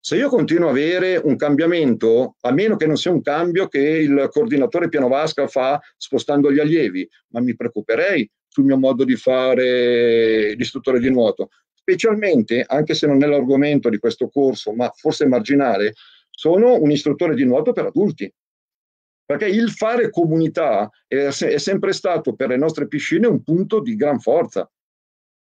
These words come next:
In alcuni impianti, alcuni corsi erano bloccati fin dall'inizio, perché ad agosto arrivava una persona, una mamma, che aveva il suo dieci, le sue dieci iscrizioni,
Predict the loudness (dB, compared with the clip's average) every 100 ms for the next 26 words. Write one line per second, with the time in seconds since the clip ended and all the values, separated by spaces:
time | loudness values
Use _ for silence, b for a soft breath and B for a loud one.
0 | _ _ _ _ _ -2 0 2 2 2
1 | 0 -2 0 -2 0 -2 -2 -4 -6 -2
2 | 0 0 2 2 0 -2 -2 -2 0 -2
3 | 0 -2 -2 -4 -4 -4 -4 -2 -2 0
4 | 0 0 0 -2 -4 -4 -6 B -6 -4
5 | -2 -2 -2 0 0 0 -2 -2 0 0
6 | 0 0 2 0 0 -2 -2 0 0 0
7 | 0 0 0 0 -2 B B -6 -2 0
8 | 0 2 0 0 -4 -4 0 2 4 2
9 | -2 -2 -2 0 0 2 2 -2 0 0
10 | 0 -2 -4 -4 -4 0 0 0